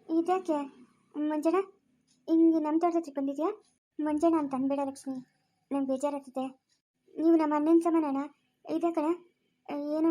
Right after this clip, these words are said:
ಒಂಥರ ಮಾತಾಡ್ತಾ ಇದ್ದೀರಾ. ಅಣ್ಣ, ದೂರ ನಿಂತ್ಕೊಳ್ರಿ ಅಣ್ಣ. ಯಾಕೆ ಲಕ್ಷ್ಮಿ ಹಿಂದೆ ಹೋಗ್ತಾ ಇದ್ಯಾ? ಹಾಂ? ಲಕ್ಷ್ಮಿ, ನನ್ನನ್ನೇ ಮದುವೆ ಆಗ್ಬೋದಾಗಿತ್ತಲ್ಲ. ಹಾಂ? ನಾನು ನಿನ್ನ ಎಷ್ಟು ಚೆನ್ನಾಗಿ ನೋಡ್ಕೊತಾ ಇದ್ದೆ. ಆ ಮಹೇಶ ಪೆದ್ದ, ಅವ್ನಿಗೇನು ಗೊತ್ತಾಗಲ್ಲ. ಹೋಗಿ ಹೋಗಿ ಅವನನ್ನ ಮದುವೆ ಆಗಿದ್ಯಲ್ಲ.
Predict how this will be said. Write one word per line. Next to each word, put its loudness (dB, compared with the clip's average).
ಒಂಥರ -2
ಮಾತಾಡ್ತಾ -4
ಇದ್ದೀರಾ. -4
ಅಣ್ಣ, 0
ದೂರ 6
ನಿಂತ್ಕೊಳ್ರಿ 2
ಅಣ್ಣ. -2
ಯಾಕೆ -2
ಲಕ್ಷ್ಮಿ -6
ಹಿಂದೆ -2
ಹೋಗ್ತಾ -4
ಇದ್ಯಾ? -4
ಹಾಂ? 2
ಲಕ್ಷ್ಮಿ, -6
ನನ್ನನ್ನೇ 2
ಮದುವೆ -2
ಆಗ್ಬೋದಾಗಿತ್ತಲ್ಲ. -6
ಹಾಂ? 0
ನಾನು 0
ನಿನ್ನ -2
ಎಷ್ಟು -2
ಚೆನ್ನಾಗಿ -2
ನೋಡ್ಕೊತಾ -4
ಇದ್ದೆ. -8
ಆ -2
ಮಹೇಶ 0
ಪೆದ್ದ, -4
ಅವ್ನಿಗೇನು -2
ಗೊತ್ತಾಗಲ್ಲ. -4
ಹೋಗಿ 2
ಹೋಗಿ 2
ಅವನನ್ನ 0
ಮದುವೆ -2
ಆಗಿದ್ಯಲ್ಲ. -4